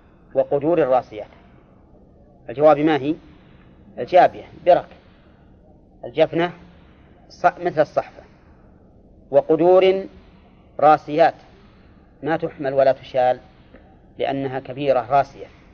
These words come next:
ولكثرة ما يطبخ فيها لا، لا، لا تحمل، تبقى على ما كانت عليه. فلا فرق بين الصغير والكبير، لكن إذا خرج ذلك إلى حد الإسراف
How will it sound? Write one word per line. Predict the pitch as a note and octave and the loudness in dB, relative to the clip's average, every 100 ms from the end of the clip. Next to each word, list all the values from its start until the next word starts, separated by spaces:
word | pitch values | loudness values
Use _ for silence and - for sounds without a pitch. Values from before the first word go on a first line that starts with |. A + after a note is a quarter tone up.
| - - _ _ - - | -20 -20 _ _ -16 -10
ولكثرة | B2 B2+ D3 C3+ C3+ | -8 -4 -2 -2 -4
ما | C3+ | -4
يطبخ | C#3 C3+ - - | -4 -4 -8 -6
فيها | D3+ C3 D3+ - - _ _ _ _ _ _ _ _ _ - _ _ _ | -4 -4 -6 -10 -20 _ _ _ _ _ _ _ _ _ -20 _ _ _
لا، | - C3 | -4 -2
لا، | D3 D#3 | 2 2
لا | D#3+ | 2
تحمل، | D#3+ C#3 - - - - - | -2 -6 -18 -20 -20 -10 -2
تبقى | D#3 - B2+ | 0 0 0
على | C3+ | 0
ما | C3+ | -2
كانت | C3+ A#2 | -8 -6
عليه. | A#2 B2 - _ _ _ _ _ - _ _ - | -4 -4 -8 _ _ _ _ _ -20 _ _ 0
فلا | D#3 E3 | 2 4
فرق | E3 D#3 | 2 2
بين | D3 D3 | -2 -2
الصغير | - C#3 D#3 | 0 2 4
والكبير، | C#3 C#3 C#3 F3 - - _ _ _ _ | 2 0 -4 -4 -6 -20 _ _ _ _
لكن | C3 D#3 E3 D#3 D3 | 2 4 4 0 -10
إذا | - C3 B2 | -6 -4 -4
خرج | - D3+ D3+ B2+ | -2 0 0 0
ذلك | A#2 C3+ C#3+ C3 C3 | -2 2 2 0 -8
إلى | B2+ A#2+ A2+ | -8 -6 -8
حد | - D#3 - | -4 -4 -4
الإسراف | C3 A#2+ - A#2+ D#3 | -14 -14 -8 0 0